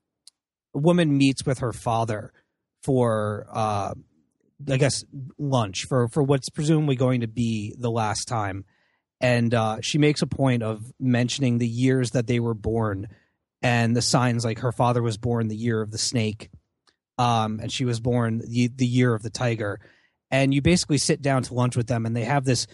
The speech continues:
like, semi-intense conversation and kind of this air of doom about it as they're talking. And all of their words and the way that they're interacting with one another is expressed through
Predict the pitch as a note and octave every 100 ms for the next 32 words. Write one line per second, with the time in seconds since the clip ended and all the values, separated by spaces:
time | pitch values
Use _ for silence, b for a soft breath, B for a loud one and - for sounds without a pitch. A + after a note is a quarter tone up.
0 | b b b - C#3 - - G3+ G3+ G3+
1 | F#3 C#3+ C3+ - - D#3+ C3 - - -
2 | - D3 C3 B2 - A#2+ A#2 A#2+ A2+ A#2
3 | D3 C#3 B2 b b b C3+ - C3+ C#3
4 | C#3+ B2+ A#2 A2+ A#2 B2 B2 A#2 A2 G#2
5 | - B2 A2+ G#2+ A2 G#2+ G2+ A#2 A#2 G#2+
6 | A2 G#2 B2 A#2 B2 A2 G2+ b b b
7 | _ C#3 C3 B2 A#2 - B2+ D#3 E3+ D#3
8 | C3+ A#2+ C3 C3 A#2 G#2 A2+ A#2 B2+ B2
9 | B2+ A#2+ A2+ A#2 A2 A#2 D3 D3+ D#3+ D#3
10 | D#3+ E3 F3+ F3 b b b _ C#3 C3
11 | A#2+ C3+ - - - A#2+ C#3 - - -
12 | - C#3+ B2+ C3+ C#3 C#3+ D3+